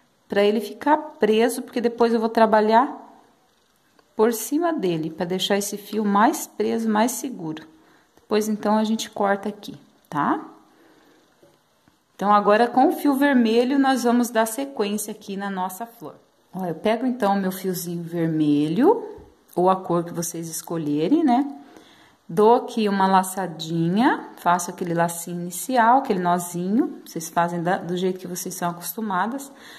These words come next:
Aí, eu já venho aqui, ó, onde eu deixei já aquele fiozinho. Vou começar aqui. Venho aqui dentro da minha primeira argolinha, ó, puxo o fio lá, já jogo esse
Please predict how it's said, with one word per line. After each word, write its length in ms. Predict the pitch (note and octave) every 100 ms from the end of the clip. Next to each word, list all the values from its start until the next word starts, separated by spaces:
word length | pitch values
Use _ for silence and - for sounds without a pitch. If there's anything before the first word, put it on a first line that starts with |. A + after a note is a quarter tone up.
| - - -
Aí, 180 | A#3 C4+
eu 80 | D4+
já 120 | D#4
venho 240 | D4 D#4+
aqui, 380 | F#4 F#4 A3 F#3+
ó, 140 | F#3
onde 200 | F#3 A3+
eu 40 | C4
deixei 420 | C4 B3+ C4 B3+
já 220 | A#3+ A#3+
aquele 260 | B3 A#3+ A#3+
fiozinho. 720 | - C4 B3+ - F3 D3 E3
Vou 120 | F3+
começar 540 | - G3+ G3+ - G#3+ A#3+
aqui. 380 | - - - - - _ _ _ _ -
Venho 280 | A3+ C4+
aqui 200 | D4 D4+
dentro 280 | A#3+ C#4 C#4+
da 100 | B3+
minha 180 | C4 C#4
primeira 460 | C4+ C4 C4 E4+ F#4+
argolinha, 840 | C#4 C4 B3 G3+ G3 G3+ A#3 F#4 - - - _ _ _ _ _ _
ó, 320 | - E3 D3
puxo 500 | - - - D4+ D#4
o 40 | D4
fio 320 | - B3 C4
lá, 200 | A3 A#3+
já 180 | B3 A#3
jogo 420 | G#3+ A3 A#3 A#3
esse 540 | A3 A3 G#3 F#3+ F#3